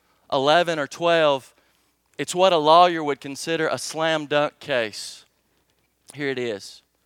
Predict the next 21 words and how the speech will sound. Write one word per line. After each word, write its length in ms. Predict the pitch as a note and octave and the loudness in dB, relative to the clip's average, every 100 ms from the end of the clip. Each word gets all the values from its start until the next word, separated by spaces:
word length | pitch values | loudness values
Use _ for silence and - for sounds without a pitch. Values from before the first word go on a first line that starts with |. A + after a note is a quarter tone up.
| _ _ _ _ - | _ _ _ _ -10
For 160 | D3 | -8
the 100 | A#2+ | -6
rebel 500 | A2+ B2+ D3 D3+ C#3 _ _ _ _ _ _ _ _ | -2 0 0 -2 -10 _ _ _ _ _ _ _ _
then, 520 | A#2 C#3 D#3+ D3+ C#3+ - | -6 -4 -4 -6 -12 -14
two 160 | D3+ | -12
thousand 400 | C#3+ D3 C#3+ B2 | -4 -4 -4 -6
years 220 | B2+ D3+ C3+ | -10 -10 -10
ago, 420 | C3 D3 D3 C3+ _ _ - | -8 -6 -6 -12 _ _ -14
and 160 | B2 - | -14 -10
for, 280 | A#2+ A#2 - | -8 -8 -8
for 180 | - C#3+ | -8 -6
the 140 | A#2 | -6
rebel 500 | A2+ B2 D3 D3 C#3+ _ _ _ _ _ _ _ - | -6 -4 -4 -4 -8 _ _ _ _ _ _ _ -10
this 260 | C#3+ C#3 D3 | -8 -6 -8
morning, 400 | C#3 B2+ G#2+ G2 _ _ _ _ _ _ _ - | -8 -8 -10 -16 _ _ _ _ _ _ _ -8
a 100 | A#2+ | -6
righteous 520 | A#2 C3+ D#3 - D3 | 2 2 2 0 -12
standing 720 | - - D3 C#3+ C3 A#2 G2 G#2 | -10 -8 -4 -2 -4 -8 -16 -14
and 240 | - A#2 A#2 | -10 -10 -4
thus 300 | B2+ B2+ - | -2 -2 -6
peace 600 | - D#3+ C#3 A2+ - | -14 -10 -10 -12 -16